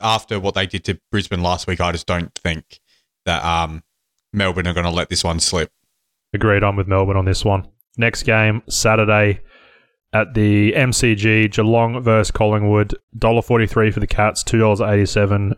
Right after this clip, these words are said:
Speaker 2: for the Pies. Now, we talked about it off air. We know what Craig's opinion is. He reckons the Collingwood will get over the Cats. But, Rick, what do you reckon?
Speaker 1: Um, yeah, I think Geelong are gonna be too strong. They've been the best team all year.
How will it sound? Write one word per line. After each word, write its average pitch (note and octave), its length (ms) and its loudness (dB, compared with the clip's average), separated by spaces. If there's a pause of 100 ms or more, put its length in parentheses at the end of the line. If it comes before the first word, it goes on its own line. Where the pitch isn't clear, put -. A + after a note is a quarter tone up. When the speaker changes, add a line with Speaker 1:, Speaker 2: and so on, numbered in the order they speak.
(120)
Speaker 2:
for G2+ 400 2
the G#2 100 -2
Pies. G2+ 540 2
Now, G2+ 280 2
we G2+ 80 2
talked G#2 240 0
about G2 160 2
it G#2+ 60 0
off G#2 200 0
air. G2 180 4
We G2 100 2
know G2 140 2
what G2+ 160 2
Craig's G2+ 360 2
opinion G2+ 320 2
is. G#2 180 2
He G#2 80 2
reckons G2 400 2
the G2 200 2 (720)
Collingwood A#2+ 380 2
will A2+ 60 0
get A#2 140 2
over A#2+ 320 4
the A2+ 80 2
Cats. - 480 0
But, A2 340 0
Rick, A2+ 200 2
what A2+ 120 4
do G#2+ 60 4
you G#2 80 4
reckon? G2+ 420 -2 (640)
Speaker 1:
Um, A2+ 360 -2 (100)
yeah, G#2+ 240 0
I G#2+ 80 0
think A2 240 -4
Geelong G2+ 240 0
are F#2+ 60 -2
gonna F#2+ 120 0
be F2+ 120 -4
too G2 180 -2
strong. F2+ 480 -2
They've G#2+ 100 -2
been A2 200 -2
the G2 60 -4
best G#2 280 -4
team F#2+ 220 -2
all F#2 160 0
year. F2+ 380 0